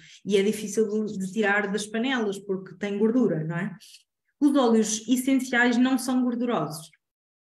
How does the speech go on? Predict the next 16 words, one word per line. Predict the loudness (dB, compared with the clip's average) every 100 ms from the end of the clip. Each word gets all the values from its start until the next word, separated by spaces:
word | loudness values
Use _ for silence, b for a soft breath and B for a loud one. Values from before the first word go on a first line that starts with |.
| _ -16
ok? | -10 -8 -6 -4
Não | 0 2 2
são | 2 2
gordurosos. | 2 2 0 -2 -2
Então, | 0 0
porquê | 0 -2
é |
que | -4
se | -2
chamam | -2 -2 -4 -6
óleos? | 0 0 2 -2 -6 -12 b b b b
Chamam-se | -4 0 2 0 -2
óleos | -4 0 2 2 0
simplesmente | -2 -4 -4 -6 -2 -2 -2 -6 -10 -20
pelo | -2 0 0
facto | -2 -4 -4 -6 -4 -4